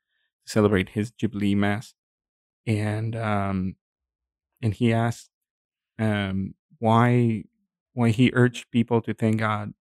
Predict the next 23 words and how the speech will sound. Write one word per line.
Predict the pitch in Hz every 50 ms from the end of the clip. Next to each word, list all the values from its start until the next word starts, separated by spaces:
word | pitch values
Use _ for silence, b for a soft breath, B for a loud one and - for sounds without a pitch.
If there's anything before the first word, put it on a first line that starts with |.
| _ _ -
in | 117 110 107 110 110
advance | 107 107 107 - - 110 107 104 101 104 - -
for | - - 117 110
the | 104 101 101
grace | 101 98 98 - - 104 104 110 110 107 110 - - - - - - _ _
you're | - 120 110 104 101
about | 98 101 101 104 -
to | - 120
receive. | 123 127 - - 247 226 156 131 - - _ _ _ _ _ _ _ _ _ _ - -
And | 120 117 107
Solanus | - 110 101 104 110 110 107 -
said, | - 113 110 104 110 - _ _ _ _ _ _ _ _ _ -
"It's | - 131 - - -
like | 143 131 123 -
putting | - 139 139 135 127
God | 117 110 113 113
on | 113
the | 113 120
spot, | 117 - - - 190 196 - - _ _ _ _ _ _ _ _ _ _ _ _
because | - 123 117 - 113 107 -
Jesus | - - 120 104 113 123 117
promised, | - - 123 117 117 113 120 131 - - - _ _ _ _ _ _ _ _ _ -
'Ask | 117 113 113 120 123 - - _